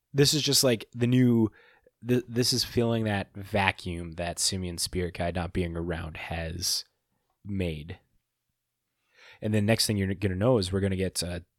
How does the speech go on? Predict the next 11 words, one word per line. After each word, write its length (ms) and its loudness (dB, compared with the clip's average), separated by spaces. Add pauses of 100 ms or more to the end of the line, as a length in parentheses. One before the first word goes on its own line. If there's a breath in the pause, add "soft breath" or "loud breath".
(120)
the 140 -12 (560)
Chancellor 500 0
of 160 -8
Tanglewood, 640 -2
Tanglewood 400 -2
Chancellor 440 -2
or 60 0
whatever, 280 -2
the 80 -4
one 220 -6
where 300 -4